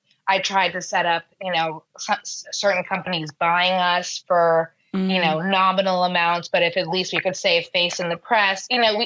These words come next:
Speaker 1: we tried to get an out every which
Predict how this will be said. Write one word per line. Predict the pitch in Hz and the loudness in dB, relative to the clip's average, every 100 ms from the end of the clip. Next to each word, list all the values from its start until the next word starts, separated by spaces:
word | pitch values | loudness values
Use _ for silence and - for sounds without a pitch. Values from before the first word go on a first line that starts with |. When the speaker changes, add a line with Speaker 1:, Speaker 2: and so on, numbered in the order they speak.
| 226 | -2
Speaker 1:
we | 262 254 | -2 0
tried | 247 240 226 - | 2 2 0 0
to | 220 202 202 - _ _ _ | 2 2 0 -6 _ _ _
get | 220 202 | 2 2
an | 190 | 4
out | 170 165 165 - | 4 2 0 -2
every | 175 175 165 | 0 0 0
which | 160 156 | 0 -2